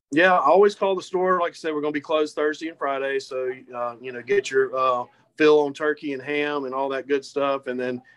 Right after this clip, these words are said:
uh, Saturday, you know, come in and get some lane trains, uh, or maybe a big, fat, juicy bone-in ribeye or a porterhouse or some hamburgers or, you know, maybe some sausage to put on the grill, maybe a sausage and cheese plate.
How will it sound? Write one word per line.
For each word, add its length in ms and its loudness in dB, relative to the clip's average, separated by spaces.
uh, 300 -4
Saturday, 600 2
you 120 -2
know, 120 -4
come 220 -4
in 140 0
and 80 -2
get 100 0
some 140 -6
lane 320 0
trains, 440 -4
uh, 360 0
or 100 0
maybe 260 2
a 100 0
big, 220 2
fat, 300 -2
juicy 360 -4
bone-in 440 2
ribeye 600 2
or 380 -4
a 80 -6
porterhouse 680 2
or 140 -4
some 300 -10
hamburgers 840 0
or, 340 -2
you 100 -4
know, 160 0
maybe 280 -2
some 160 -14
sausage 600 -2
to 100 -4
put 180 2
on 140 0
the 60 -6
grill, 440 2
maybe 220 -2
a 40 -6
sausage 440 -4
and 120 -10
cheese 280 -8
plate. 380 0